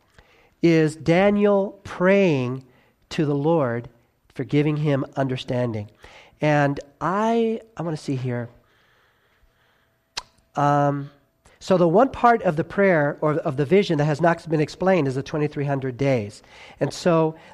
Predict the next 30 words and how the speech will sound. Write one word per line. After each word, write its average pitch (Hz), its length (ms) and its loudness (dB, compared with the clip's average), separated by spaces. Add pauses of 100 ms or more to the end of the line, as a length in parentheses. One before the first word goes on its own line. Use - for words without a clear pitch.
let's 220 260 0
pick 196 240 -4
up. 160 140 -2
Where 196 100 -2
can 202 180 -4
I 151 100 0
take 135 420 -8
you 113 80 -8
here? 110 240 -8
This 165 180 -10
is 147 80 -10
so - 340 -8
interesting 123 460 -10
to - 140 -12
me. 113 260 -10 (400)
Let's 254 140 2
pick 269 180 0
up 202 120 4
in 175 100 0
verse 156 180 0
twenty. 123 500 -6 (180)
You 139 100 -6
there? 185 240 2 (540)
Verse 151 140 -8
twenty. 117 340 -8 (1080)
Daniel 180 260 4
nine, 160 180 2
verse 147 120 -4
twenty. 143 200 -2
So 180 260 2